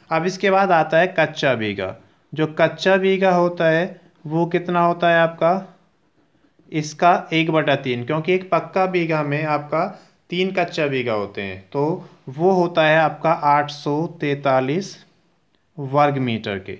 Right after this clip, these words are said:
तो यहाँ से आपने एक पक-, कच्चा बीघा यहाँ से आप निकाल दीजिए, तो छः में से तीन गया तो तीन, और बारह में से चार गया तो आठ, चौदह में से आठ गया तो छः,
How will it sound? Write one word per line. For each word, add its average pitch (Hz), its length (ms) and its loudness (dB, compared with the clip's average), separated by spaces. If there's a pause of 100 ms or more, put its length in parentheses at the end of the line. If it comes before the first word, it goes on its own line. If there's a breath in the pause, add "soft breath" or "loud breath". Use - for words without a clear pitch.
(500 soft breath)
तो 160 60 -2
यहाँ 156 300 2
से 185 180 0
आपने 180 320 0 (200)
एक 180 300 -2 (100)
पक-, - 320 -6
कच्चा 156 300 -4
बीघा 151 280 -4
यहाँ 151 180 -4
से 156 140 -6
आप 165 200 -4
निकाल 165 300 -2
दीजिए, 165 380 -6 (480 loud breath)
तो 156 180 -2
छः 160 300 -2
में 170 120 0
से 175 160 -2
तीन 165 260 -2
गया 151 320 2
तो 151 160 -4
तीन, 160 420 -4 (240 loud breath)
और 139 160 0
बारह 143 300 2
में 156 120 -2
से 156 120 -8
चार 147 280 0
गया 139 160 -2
तो 143 120 -8
आठ, 131 520 0 (300 soft breath)
चौदह 143 320 0
में 147 80 -2
से 151 140 -4
आठ 135 140 0
गया 131 240 -4
तो 139 80 -12
छः, - 320 -8